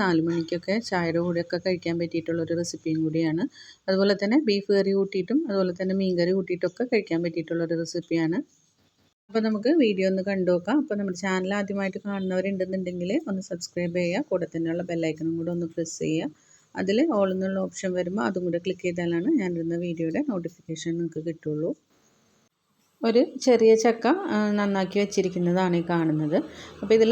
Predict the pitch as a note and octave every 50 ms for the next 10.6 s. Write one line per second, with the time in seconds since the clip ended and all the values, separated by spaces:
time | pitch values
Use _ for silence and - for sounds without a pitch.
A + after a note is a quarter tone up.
0 | B3+ C#4 C4 A#3+ A3 A#3 C4+ D#4 - - A#3+ A#3+ A#3+ B3+ C4 C#4 C4+ C4 B3+ G#3+
1 | F#3+ F#3 F3+ F3+ F3+ F3 E3+ E3 F#3 C#4 C#4+ - A#3 A3 G#3 G3 - G#3+ G#3 A#3+
2 | C4+ B3+ A3 G#3+ G#3+ A3 B3 B3 G#3+ G#3 G#3 G3+ G3+ G#3+ C4 F4+ D#4+ G#3+ G#3 G3+
3 | G3+ G3+ G3 G3 G3+ G#3 - - G#3+ - - G#3 G3 - A3 A#3+ C4+ C4+ - G#3+
4 | G#3 G#3 G3+ G3+ G3 G3+ G3+ G3 F#3+ F#3+ F#3+ A3 G#3+ G#3 G3 - G3 G3 F#3+ F3+
5 | F3+ F3+ F3 F3 F3 F3 F#3 B3+ - - B3 A3 G#3 G3 F#3+ F#3 G3 G3+ G3+ G#3
6 | G3 F#3+ F#3 - - E3+ D#3+ D3+ D3+ D#3 F#3 C4 - - - - - - - _
7 | _ - G#3+ G3+ - - C4 D4 E4 E4+ D4+ B3 A3+ G#3+ A3+ A#3 A#3+ A#3+ A3+ A3
8 | A3 A3 G#3+ A3 - G#3+ G3+ G3 A3 A#3 A3+ G#3 G3 F#3 F#3 G#3+ B3+ - A#3+ G3+
9 | - - G#3+ G#3+ A3 G#3+ F#3+ F3 - G3 G3+ F#3 F3 F3+ F3 E3+ F3 E3+ E3 E3
10 | - F3 D#3+ D#3 - D#3 D3+ D#3 D3+ D#3 G#3